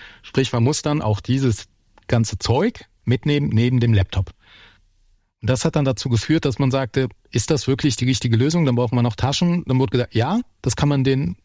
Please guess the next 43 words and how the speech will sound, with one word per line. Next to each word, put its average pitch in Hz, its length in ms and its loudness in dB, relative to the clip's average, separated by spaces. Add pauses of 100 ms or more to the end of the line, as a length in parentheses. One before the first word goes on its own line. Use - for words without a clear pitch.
(100)
Leuten 120 360 0
zumuten.“ 143 460 2 (520)
Aber 107 180 2
dann 135 140 2
kam 143 220 0
der 123 100 2
Punkt, 143 340 -2
der 117 120 2
relevanter 120 440 0
war, 139 180 -2 (400)
wenn 123 180 2
man 143 120 2
eine 113 200 2
Fläche 120 360 -2
hat. 92 280 -2 (180)
Wir 101 120 0
waren 113 180 2
zu - 100 -4
dem 120 180 2
Zeitpunkt 120 480 0 (260)
knapp 139 160 -2 (280)
tausend, 143 480 0
äh, 143 220 0
Nutzer 147 320 -2
in 139 80 0
Rating, 143 400 0 (440)
wo 107 200 2
alle 165 300 2
mit 151 200 0
Funk-Headsets - 800 -2
arbeiten. 90 420 2 (840)
Kommt 131 300 -2
man 147 220 2
mit 113 220 0
Bluetooth 131 420 0
ein 117 180 0
Problem. 113 420 0
Wenn 92 140 0
die 110 120 2
alle 175 220 0
dann 151 160 -2
auch 143 140 0
noch 135 160 -2